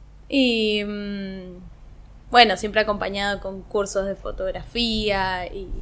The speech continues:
y cosas adosadas, pero más o menos desde ahí viene mi formación en el campo de, de, de las visuales. Eh, y después,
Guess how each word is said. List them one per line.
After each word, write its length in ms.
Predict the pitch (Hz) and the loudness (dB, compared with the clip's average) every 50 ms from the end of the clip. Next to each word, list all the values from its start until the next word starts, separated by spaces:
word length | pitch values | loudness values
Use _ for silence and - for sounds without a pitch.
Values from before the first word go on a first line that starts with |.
| - - - - - - - - | -10 -10 -12 -12 -10 -10 -10 -10
y 220 | 196 185 170 175 175 - - - - - - - - - - - - - - - - - - - - - - - - - - - - - - - - - - - | -10 -12 -12 -12 -12 -12 -12 -14 -14 -16 -18 -20 -20 -18 -18 -16 -16 -16 -16 -14 -14 -12 -12 -12 -12 -12 -14 -14 -14 -14 -14 -12 -12 -14 -14 -14 -14 -16 -14 -4
cosas 360 | - 214 196 190 - 190 - - | 0 0 0 0 -2 -6 -4 -4
adosadas, 600 | - - 196 208 - 269 294 339 381 403 381 392 - | -2 -2 -2 0 4 8 10 12 12 12 10 8 2
pero 180 | - 196 196 | -6 -6 -6
más 200 | 190 202 196 - | -6 -8 -10 -12
o 40 | 214 | -10
menos 200 | 208 202 214 208 | -8 -6 -4 -4
desde 180 | 196 202 196 190 | -4 -2 0 0
ahí 220 | 190 202 226 240 | 2 4 4 4
viene 260 | 240 247 247 233 233 | 4 4 4 4 2
mi 100 | 220 214 | 0 0
formación 600 | 214 - 202 196 196 190 180 - 214 214 220 226 - - - - - - - - - - - - | 0 -2 -2 -2 -2 -2 -2 0 0 0 0 -2 -8 -14 -18 -18 -18 -20 -20 -20 -20 -20 -16 -8
en 160 | - 233 220 202 | -4 -2 -2 -2
el 120 | 202 190 | 0 0
campo 340 | 202 196 202 196 208 202 196 | 0 0 0 2 4 4 4
de, 200 | 190 190 180 170 | 4 4 0 -2
de, 400 | - - 190 185 175 104 95 - - - - - - - | 0 2 2 2 2 0 -4 -8 -12 -18 -20 -20 -10 -6
de 120 | - 190 - | -4 -4 -2
las 140 | 185 165 | -4 -6
visuales. 580 | 170 185 180 - - 220 220 240 294 370 392 - - - - - - - - - - - - - - - - - - - | -6 -4 -2 2 4 6 6 8 8 6 4 2 -8 -16 -18 -18 -18 -20 -20 -20 -20 -20 -20 -20 -20 -20 -20 -20 -4 2
Eh, 800 | - 262 254 240 233 226 220 220 220 214 214 214 208 107 - - - - - - - - - - - - - - - - - - | 6 6 8 8 8 6 6 4 4 2 0 0 -2 -4 -8 -12 -16 -20 -20 -20 -20 -20 -20 -20 -20 -20 -20 -20 -20 -18 -4 0
y 140 | 269 269 | 4 6
después, 760 | 269 269 262 254 - - 311 311 320 330 359 349 - - - | 8 8 6 4 2 6 8 10 10 10 10 10 8 6 4